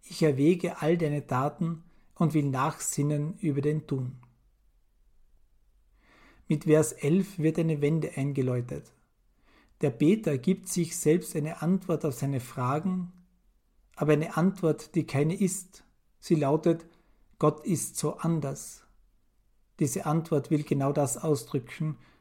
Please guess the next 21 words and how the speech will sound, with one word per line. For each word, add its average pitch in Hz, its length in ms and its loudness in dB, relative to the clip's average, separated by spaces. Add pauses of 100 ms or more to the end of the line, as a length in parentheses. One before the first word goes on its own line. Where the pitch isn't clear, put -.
(100)
was 135 180 0
ich - 260 -2
zuvor 156 420 0
schon 160 220 -6
gesagt - 460 -8
habe. 123 180 -4 (1120)
Gott 156 180 0
ist 196 260 -2
nicht 175 260 0
auf - 260 -4
eine 156 260 -4
eindeutige 156 680 2
Wesensbestimmung 160 960 0
fixierbar. 165 880 -4 (340)
Er 143 140 -4
bleibt 147 400 -2
der 143 80 -8
andere. 135 520 -6 (800)
Und 156 100 2
für - 120 0
jeden, 151 480 4